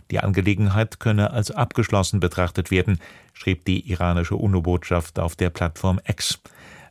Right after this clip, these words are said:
Sollte Israel jedoch weitere Fehler begehen, werde die Reaktion Irans deutlich härter ausfallen. Auch die U S A wurden dringend aufgefordert, sich aus dem Konflikt herauszuhalten. Im iranischen Staatsfernsehen war von einer breiten Operation der Revolutionsgarden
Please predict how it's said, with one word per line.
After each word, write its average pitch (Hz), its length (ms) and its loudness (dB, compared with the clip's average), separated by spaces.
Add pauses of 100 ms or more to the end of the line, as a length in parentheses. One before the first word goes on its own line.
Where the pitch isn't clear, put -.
Sollte 87 340 0
Israel 95 520 -2
jedoch 85 380 -2
weitere 92 420 2
Fehler 92 400 2
begehen, 98 600 2
werde 98 260 0
die 92 100 2
Reaktion 95 560 2
Irans 92 640 0
deutlich 92 460 0
härter 107 400 0
ausfallen. 85 500 -2 (560)
Auch 85 220 0
die - 260 -2
U 98 120 2
S - 200 0
A 104 220 2
wurden 87 260 0
dringend 92 360 2
aufgefordert, 95 680 0
sich - 360 -4
aus 92 240 0
dem 92 240 2
Konflikt 92 600 0
herauszuhalten. 90 840 -2 (920)
Im 110 180 4
iranischen 113 580 2
Staatsfernsehen 104 800 0
war 107 160 2
von 113 160 -2
einer 101 180 2
breiten 90 480 0
Operation 95 720 2
der 92 140 2
Revolutionsgarden 90 1120 2